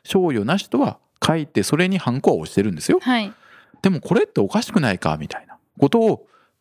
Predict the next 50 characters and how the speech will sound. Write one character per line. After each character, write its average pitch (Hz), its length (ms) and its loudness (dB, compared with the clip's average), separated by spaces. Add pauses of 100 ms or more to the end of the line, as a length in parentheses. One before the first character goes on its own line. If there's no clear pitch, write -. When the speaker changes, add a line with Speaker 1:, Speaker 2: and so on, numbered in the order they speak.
(100)
Speaker 1:
パ 110 120 2
ー 113 40 0
ト 113 100 -2
の 107 100 0
方 139 200 0
が 156 140 0
思 123 200 -2
っ - 40 -6
て - 140 -6
で - 80 -10
す - 120 -4
ね、 175 80 2
Speaker 2:
は 233 220 0
い。 214 40 -2
Speaker 1:
都 208 60 -2
庁 117 200 2
社 117 140 0
長 104 140 0
の 90 60 -2
と 110 60 -4
こ 156 80 2
ろ - 20 2
に 110 40 -4
来 101 80 -4
ま 98 140 0
し 117 40 -8
た 85 80 -4
と。 - 160 -14
Speaker 2:
は 240 220 0
い。 220 120 -8 (340)
Speaker 1:
「お 214 80 2
か 165 120 2
し 226 160 0
い」 208 40 2
と。 339 60 -2
Speaker 2:
ど 320 60 2
う - 20 2
し 277 300 0
よ 262 80 2
う。 247 40 2 (840)
Speaker 1:
ま 107 100 2
あ - 0 -
ま 95 80 2
あ、 - 20 -4
ス - 140 0
ー 139 80 2
パ 85 180 0
ー 76 60 -2
で 80 100 -6
考 85 100 0